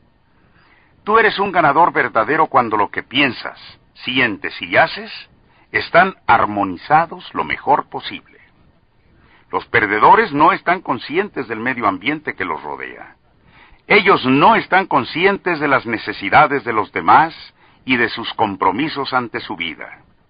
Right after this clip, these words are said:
Pero los ganadores son sensibles y perceptibles.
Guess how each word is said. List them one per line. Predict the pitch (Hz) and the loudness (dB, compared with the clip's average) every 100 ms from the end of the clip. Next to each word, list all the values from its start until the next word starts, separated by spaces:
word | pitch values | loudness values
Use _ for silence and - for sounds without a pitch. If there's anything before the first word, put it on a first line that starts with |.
| _ _ _ _ _ _ _ _ _ | _ _ _ _ _ _ _ _ _
Pero | 90 95 | 0 2
los | 101 - | 2 2
ganadores | 107 104 131 151 139 | 4 6 6 6 4
son | 143 135 | 0 0
sensibles | 117 95 - 151 139 123 156 - - | -4 -4 -6 -8 -4 -4 -4 -6 -12
y | 104 | -12
perceptibles. | - 95 - - - 147 - - | -6 -6 -6 -14 -10 -12 -12 -20